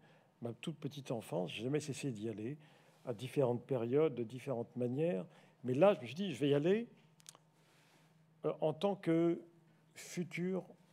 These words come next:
futur, euh, Espagnol. Et donc, j'ai fait savoir aux alliances françaises, aux instituts français, aux Instituto Cervantes,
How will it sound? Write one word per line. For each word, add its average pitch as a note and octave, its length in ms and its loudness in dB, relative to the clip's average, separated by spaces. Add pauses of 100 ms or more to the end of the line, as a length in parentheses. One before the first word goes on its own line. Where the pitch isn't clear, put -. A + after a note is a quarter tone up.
(580)
futur, D#3+ 580 -2
euh, C3 180 0 (380)
Espagnol. B2 720 -2 (480)
Et B2+ 640 2 (600)
donc, C#3+ 120 -2
j'ai D#3 140 -4
fait F#3 100 -2
savoir C#3 540 2 (340)
aux B2+ 200 0
alliances C3+ 320 2
françaises, C3 680 -2 (360)
aux B2+ 200 -4
instituts C3 400 -4
français, B2+ 560 -6 (560)
aux B2 280 -4
Instituto C#3+ 500 -4
Cervantes, B2 880 -2